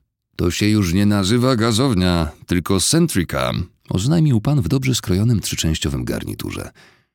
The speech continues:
Siedzący obok mężczyzna w szortach, krapkach i koszulce z logo klubu West Ham United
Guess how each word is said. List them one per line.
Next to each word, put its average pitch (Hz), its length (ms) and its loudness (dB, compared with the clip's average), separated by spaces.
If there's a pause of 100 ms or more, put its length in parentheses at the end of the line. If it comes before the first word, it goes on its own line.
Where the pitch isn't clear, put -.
(140)
Siedzący 85 420 0
obok 76 180 -2
mężczyzna 69 480 -2
w - 60 -8
szortach, 85 380 -2
krapkach 80 440 -4
i 80 60 -8
koszulce 76 440 -2
z 69 80 -4
logo 73 200 -2
klubu 69 320 -4
West 85 220 -2
Ham 73 120 0
United 80 520 -2